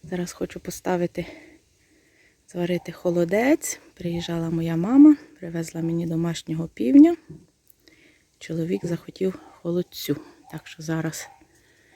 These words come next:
піду поставлю, буду варити холодець. Давно вже, до речі, його не варила. Зараз все одно на вулиці нема що робити, мокро. Красунечка.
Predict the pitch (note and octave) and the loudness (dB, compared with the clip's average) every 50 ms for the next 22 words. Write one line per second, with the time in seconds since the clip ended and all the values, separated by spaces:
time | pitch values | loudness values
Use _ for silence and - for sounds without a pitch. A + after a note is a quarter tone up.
0 | - - - - - _ _ - - - - - - - - - - - - - | -20 -20 -20 -20 -20 _ _ -20 -20 -20 -20 -20 -20 -20 -20 -20 -20 -20 -20 -20
1 | - _ _ _ - - F#3+ F3 G#3+ A3 - - D#3+ - - - B3 C4 B3+ G#3+ | -20 _ _ _ -20 -14 -8 -2 -2 -2 -2 -4 -10 -10 -10 -8 -4 -4 -2 -2
2 | F#3+ F3 - E3+ - F#3+ F3+ E3+ - F#3 F#3+ - - F#3 F#3 - - - - - | -4 -4 -8 -8 -6 -4 -4 -2 -4 -4 -6 -8 -10 -14 -12 -12 -14 -16 -18 -14
3 | - F3+ F3+ G3 F#3+ D#3+ D#3 D#3+ E3 D#3+ - - - - - - - - - - | -8 -6 -4 -2 -2 0 0 0 -2 -2 -4 -8 -10 -10 -10 -12 -18 -20 -20 -20
4 | - - - - - - F3 E3+ F#3 G3 F#3+ E3+ E3+ E3 E3 D#3+ D#3+ D#3 D#3 D#3+ | -20 -20 -20 -20 -20 -16 -10 -8 -6 -2 0 0 0 0 0 -2 -2 -2 -2 -2
5 | D#3+ D#3+ D#3 - - - E3 D#3+ - D#3+ D#3+ D#3+ D#3 D#3 D#3 D#3 F3+ A3 C#4+ E4+ | 0 -2 -2 -4 -8 -12 -12 -12 -8 -4 -2 0 0 0 -2 -2 0 2 2 2
6 | F4 F4+ F4 E4 - - - - _ - _ _ _ _ - - _ _ _ _ | 2 0 -2 -4 -10 -16 -20 -20 _ -20 _ _ _ _ -20 -20 _ _ _ _
7 | _ _ _ _ _ - - - _ - - _ _ - E3+ E3 E3 D#3 - - | _ _ _ _ _ -20 -20 -20 _ -20 -20 _ _ -10 -8 -6 -6 -8 -10 -10
8 | - D#3+ D#3+ D#3+ E3+ E3 D#3+ D#3+ D#3+ E3 E3 D#3 D3+ D3+ - - - E3 D#3+ F3+ | -6 -6 -6 -2 0 2 2 2 2 2 2 0 0 -2 -4 -8 -6 -4 -2 0
9 | C4 F4 F4 - - - D#4 D#4 D4+ C4+ C#4+ D4 C#4+ - - D#3+ E3+ F#3+ C#4 D#4+ | 0 0 -2 -2 -4 -4 0 0 2 2 2 2 0 -2 -4 -4 -2 0 0 0
10 | - - C4+ D4 C#4+ - - - _ _ _ - - - - _ _ _ _ _ | 0 0 -2 -2 -2 -2 -6 -20 _ _ _ -20 -20 -20 -20 _ _ _ _ _
11 | _ _ _ _ _ _ _ _ _ _ _ _ _ _ _ _ _ _ _ _ | _ _ _ _ _ _ _ _ _ _ _ _ _ _ _ _ _ _ _ _
12 | _ _ _ _ _ _ _ _ _ _ _ _ _ _ _ _ - - _ _ | _ _ _ _ _ _ _ _ _ _ _ _ _ _ _ _ -20 -20 _ _
13 | _ _ _ _ _ _ _ _ _ _ _ - - - - - - - - - | _ _ _ _ _ _ _ _ _ _ _ -20 -20 -20 -20 -20 -20 -20 -20 -20
14 | - - - - - - - E3+ F3 F3 - - - - - | -20 -18 -16 -12 -8 -6 -6 -4 -6 -6 -10 -12 -14 -16 -14